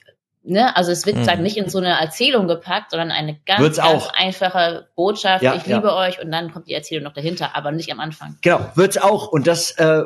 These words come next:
Speaker 3: wurde ihm ja auch hoch angerechnet. Also ich weiß nicht, ob ihr das gesehen habt. Ich hab mir die, äh, das Leiden auf mich genommen, diese gesamte, äh, erste,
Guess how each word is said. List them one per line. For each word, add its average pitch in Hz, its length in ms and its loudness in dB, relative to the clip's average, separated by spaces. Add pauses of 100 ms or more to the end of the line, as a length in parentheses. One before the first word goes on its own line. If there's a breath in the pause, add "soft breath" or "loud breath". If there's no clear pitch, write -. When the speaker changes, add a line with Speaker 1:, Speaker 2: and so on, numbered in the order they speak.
Speaker 3:
wurde 160 280 0
ihm 170 200 0
ja 156 100 0
auch 156 240 0 (160)
hoch 170 300 0
angerechnet. 147 600 2
Also 139 200 -2
ich 113 80 -6
weiß 151 200 2
nicht, 170 120 0
ob 156 100 0
ihr 139 60 -4
das 147 160 0
gesehen 143 280 2
habt. - 160 -2
Ich 131 120 -2
hab 156 120 -2
mir 139 200 4
die, 139 320 2
äh, 131 360 2 (300)
das - 300 -2
Leiden 147 360 2
auf 151 240 2
mich 160 200 -2
genommen, 156 420 0
diese 127 240 -6
gesamte, 139 480 0
äh, 127 600 2
erste, 139 580 2